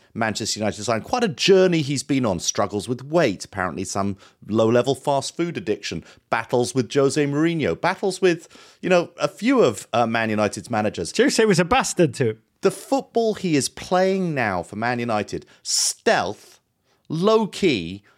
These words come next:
Speaker 1: he has become not only one of the most valuable players on that Manchester United squad, but I would say the best left-back currently playing in the Premier League and one of the top left-backs in the world.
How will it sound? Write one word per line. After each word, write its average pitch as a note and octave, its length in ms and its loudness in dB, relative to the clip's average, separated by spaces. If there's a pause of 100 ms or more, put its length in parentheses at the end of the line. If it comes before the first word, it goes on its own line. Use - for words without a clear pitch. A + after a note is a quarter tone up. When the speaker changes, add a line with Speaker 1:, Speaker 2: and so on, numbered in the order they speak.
(120)
Speaker 1:
he A3+ 320 -2
has G3 140 0
become G#2+ 640 -2 (200)
not G#3+ 220 4
only D#3+ 280 4
one C#3+ 140 0
of D3+ 40 0
the C#3+ 60 2
most B2 200 0
valuable D3+ 400 0
players A#2 320 0
on A2 100 -2
that G#2+ 120 -2
Manchester A2 380 -6
United G#2+ 280 -4
squad, F2 440 -4
but D3+ 220 0 (560)
I A3+ 120 -4
would A3+ 140 0
say C3+ 180 2
the C#3+ 140 -4
best - 400 -2
left-back C3 760 -2 (340)
currently D3 520 -2
playing G2 520 0 (200)
in D#3 160 2
the C3 80 2
Premier B2 340 0
League F#2 320 -2
and D#3 120 -2
one F3 100 2
of E3+ 60 0
the D3+ 80 0
top - 240 -4
left-backs B2 460 -2
in A2 60 -4
the G#2+ 60 -2
world. G2+ 320 0